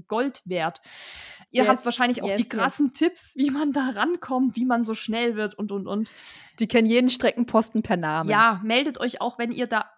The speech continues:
Speaker 1: unbedingt, wenn ihr da in irgendeinem von diesen Events schon mal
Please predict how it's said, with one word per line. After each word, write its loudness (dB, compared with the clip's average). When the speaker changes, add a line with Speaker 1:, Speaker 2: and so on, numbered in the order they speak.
Speaker 1:
unbedingt, -4
wenn -6
ihr -6
da -4
in -4
irgendeinem -4
von -4
diesen -6
Events -4
schon -6
mal -4